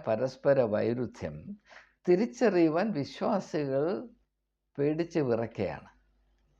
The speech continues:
കാരണം സത്യത്തോടുള്ള നമ്മുടെ സമർപ്പണം അത്രമാത്രം ബലഹീനമായി എന്നതുകൊണ്ട് മാത്രം. സുഹൃത്തുക്കളെ, എനിക്ക് നിങ്ങളോട് പറയാനുള്ളത്, നമുക്ക്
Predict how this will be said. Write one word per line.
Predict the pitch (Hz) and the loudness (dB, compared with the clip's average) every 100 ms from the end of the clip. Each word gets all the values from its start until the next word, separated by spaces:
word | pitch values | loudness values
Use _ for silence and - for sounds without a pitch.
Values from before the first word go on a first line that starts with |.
| _ _ _ _ _ _ _ | _ _ _ _ _ _ _
കാരണം | 151 165 175 | 4 4 2
സത്യത്തോടുള്ള | 180 151 240 254 226 214 190 147 135 147 - - _ _ _ | -2 -2 -2 0 4 4 4 2 4 2 0 -14 _ _ _
നമ്മുടെ | 135 135 139 135 | -4 0 2 2
സമർപ്പണം | 123 113 135 135 123 135 135 | 0 0 0 0 0 0 -2
അത്രമാത്രം | 113 - 123 120 113 131 117 | -6 -6 -4 -2 -2 -4 -6
ബലഹീനമായി | 104 117 135 139 190 185 165 117 104 107 - - | -2 -2 -2 -2 4 6 6 4 0 -2 -6 -10
എന്നതുകൊണ്ട് | 104 104 95 92 | -8 -6 -6 -8
മാത്രം. | 90 71 - _ _ _ _ _ _ _ _ _ _ - _ _ _ _ _ _ | -10 -12 -14 _ _ _ _ _ _ _ _ _ _ -20 _ _ _ _ _ _
സുഹൃത്തുക്കളെ, | - 220 240 233 208 214 190 | 2 4 4 2 2 4 4
എനിക്ക് | 214 214 175 | 2 0 0
നിങ്ങളോട് | 143 139 135 135 | 0 2 2 0
പറയാനുള്ളത്, | 101 101 98 92 85 76 - _ _ _ _ - - - - - - - - - - - | 0 0 -2 -4 -6 -8 -12 _ _ _ _ -20 -20 -20 -20 -20 -20 -20 -20 -20 -20 -10
നമുക്ക് | 175 190 254 247 | 0 4 4 4